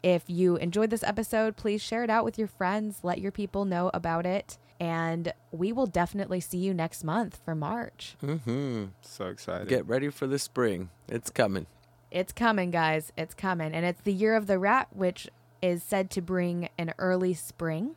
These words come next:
Speaker 1: So maybe we'll get a little lucky here for those of us who are in the Northern Hemisphere experiencing the cold, dark winter, that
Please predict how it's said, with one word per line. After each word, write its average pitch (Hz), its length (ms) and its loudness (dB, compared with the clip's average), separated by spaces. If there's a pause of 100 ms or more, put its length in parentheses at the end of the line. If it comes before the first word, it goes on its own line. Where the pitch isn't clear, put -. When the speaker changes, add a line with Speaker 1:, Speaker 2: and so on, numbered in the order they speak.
(680)
Speaker 1:
So 160 720 2 (400)
maybe 180 320 0
we'll 208 120 0
get 214 160 0
a 220 40 -2
little 226 200 -2
lucky 262 320 -2
here 185 240 -2
for 175 160 -2
those 170 220 2
of 175 60 -4
us 170 220 -2
who 185 200 -2
are 165 120 0
in 165 140 0
the 170 60 -2
Northern 175 380 0
Hemisphere 170 680 -2 (360)
experiencing 165 880 -4 (280)
the 220 100 6
cold, 190 380 2
dark 165 300 -2
winter, 190 460 -4 (460)
that 208 320 0